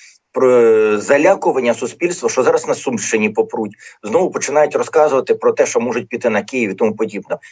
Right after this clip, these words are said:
Ці ж всі речі, вони ж рукотворні. І мені здається, що це є пряме моделювання суспільної думки,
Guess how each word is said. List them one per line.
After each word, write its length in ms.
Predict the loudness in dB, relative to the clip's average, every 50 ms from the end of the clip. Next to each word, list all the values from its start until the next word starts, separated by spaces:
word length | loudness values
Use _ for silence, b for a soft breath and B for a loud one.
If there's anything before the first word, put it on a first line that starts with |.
| B B
Ці 160 | -2 0 0
ж 80 | 2 2
всі 240 | 0 0 0 2 2
речі, 440 | 2 2 0 -2 -4 -4 -4 -6 -8 _ _ _ _ _ _ _ _ _ _ _ _ -8
вони 380 | -2 0 0 2 2 0 0
ж 160 | 0 -2 -4
рукотворні. 680 | -6 -4 -4 -6 -6 -4 -2 -2 -2 -2 -4 -8 -14 -16 b b b b b _
І 60 | -2 0
мені 160 | 2 2 0
здається, 340 | 0 0 -2 0 0 0 0
що 140 | 0 -2
це 180 | -2 0 0 2
є 80 | 2 0
пряме 340 | -2 -2 -2 0 0 0
моделювання 600 | 0 0 -2 -2 -2 -2 0 2 2 2 2 0 -4
суспільної 540 | -6 -8 -12 -8 -6 -4 -2 0 0 0 0
думки, 420 | -2 -4 -4 -4 -4 -6 -6 -8